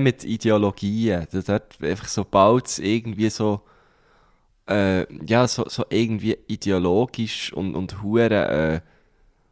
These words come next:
äh, ja, e-, einfach so, wie, wie sagt man dem? Weißt du, wenn, wenn man einfach so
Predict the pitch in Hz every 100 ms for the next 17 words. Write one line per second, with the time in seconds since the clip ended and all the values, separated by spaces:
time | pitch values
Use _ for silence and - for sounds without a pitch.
0 | _ _ _ - 110 127 127 - 95 -
1 | 123 - - 123 - - - 98 98 143
2 | 139 165 180 170 85 - 104 117 - 78
3 | 107 101 107 107 - - 110